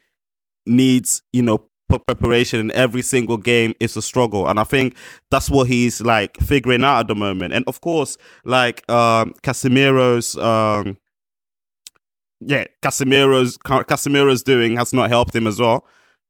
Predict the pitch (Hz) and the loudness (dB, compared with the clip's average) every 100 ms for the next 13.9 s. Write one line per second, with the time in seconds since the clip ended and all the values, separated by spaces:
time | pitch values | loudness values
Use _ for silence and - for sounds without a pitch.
0 | - 117 _ 127 120 113 110 123 120 113 | -8 -8 _ -2 0 0 0 0 0 -2
1 | 110 101 98 117 120 104 113 113 - 120 | -4 -4 -8 -8 -6 -4 -4 -6 -4 -2
2 | 104 110 - _ _ _ _ - 123 117 | -2 -4 -8 _ _ _ _ -2 -2 0
3 | 131 147 160 175 160 151 147 139 - - | 2 0 0 0 0 0 0 0 -4 -2
4 | 127 127 123 120 - 131 131 - 123 127 | 2 2 2 0 -2 -2 -2 -2 -2 0
5 | 123 113 _ _ _ _ - 127 - 127 | -2 -4 _ _ _ _ -6 -6 -2 0
6 | 123 120 - _ _ _ 135 135 131 131 | 0 0 -6 _ _ _ -2 0 2 0
7 | 104 139 143 - _ - 110 - - 131 | 0 0 0 -2 _ -8 -8 -8 -6 -6
8 | - 117 98 92 113 117 - 139 117 139 | -4 -8 -4 -2 -2 -4 -4 -4 0 -2
9 | 156 - - - 139 135 156 - 147 143 | -2 -8 -12 -2 0 0 -2 -2 -2 0
10 | 135 - 139 113 113 127 117 127 113 123 | 0 0 0 0 -2 0 2 0 -2 -6
11 | - 123 - 104 95 101 - 113 127 120 | -4 -4 -4 -4 -2 -2 -2 -4 -2 0
12 | 123 113 92 92 98 107 98 95 104 92 | 0 -2 -4 -4 -4 -6 -8 -8 -6 -4
13 | 120 123 87 110 110 101 117 104 | -2 0 0 0 0 0 0 -2